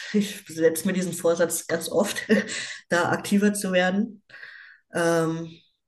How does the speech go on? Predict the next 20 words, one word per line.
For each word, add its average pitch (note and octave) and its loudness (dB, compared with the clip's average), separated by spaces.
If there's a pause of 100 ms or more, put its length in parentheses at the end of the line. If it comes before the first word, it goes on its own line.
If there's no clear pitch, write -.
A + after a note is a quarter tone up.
(1300)
äh, D3 -4
ja, D#3+ 0
sonst, D#3 -4 (340)
wenn D#3 4
man D#3+ 4 (140)
Fragen F3 4
hat E3+ 0
oder D#3+ 6
so, D#3+ 2
kann D#3+ -2
man D#3 -2
mich D3 -6
dort D3 -2
auch C3+ -2
gerne D3 0
anschreiben E3 0
oder D#3+ 0
so. E3+ -2
Ich, - -10
äh, D3 0